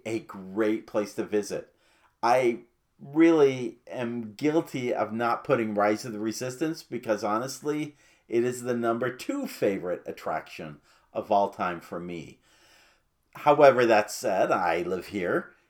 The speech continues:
near Disney's Hollywood Studios, and Star Wars Galaxy's Edge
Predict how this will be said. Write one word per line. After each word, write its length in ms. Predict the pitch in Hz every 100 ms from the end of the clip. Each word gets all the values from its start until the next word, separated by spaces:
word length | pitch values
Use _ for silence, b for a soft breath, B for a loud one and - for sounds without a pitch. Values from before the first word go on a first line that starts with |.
| b _
near 220 | - 104 92
Disney's 440 | 98 92 101 90
Hollywood 420 | 107 104 98 104
Studios, 680 | - 135 131 147 139 147 - -
and 480 | 117 107 104 101 101
Star 320 | - 120 113
Wars 240 | 117 117 104
Galaxy's 600 | 104 107 107 - 104 107
Edge 380 | 104 110 107